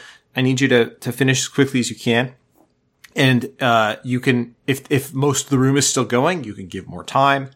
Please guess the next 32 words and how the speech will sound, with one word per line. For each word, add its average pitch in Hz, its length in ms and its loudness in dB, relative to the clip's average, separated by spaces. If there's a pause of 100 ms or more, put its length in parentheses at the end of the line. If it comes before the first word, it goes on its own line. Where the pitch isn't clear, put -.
(160)
You 113 140 -8
can 113 160 0
help 104 380 0
people. 156 520 0 (640)
Uh, 107 280 2
if, 117 260 -4
if 131 140 -4
somebody 151 280 2
is 143 80 2
particularly 135 580 0
struggling, 127 520 0 (440)
you 123 80 -4
know, 110 200 2
they're 120 160 2
trying 123 220 2
to 120 60 0
build 120 220 0
a 120 40 0
deck 107 360 0
and, 101 100 -8
and, 92 400 -10
and, 95 420 -6
uh, 92 400 -2 (420)
and 110 80 -4
they 110 80 0
don't 113 120 2
understand 110 840 -2 (580)
even 117 220 2
what 110 180 0
they're 107 140 2
looking 110 380 -4
at, 165 320 0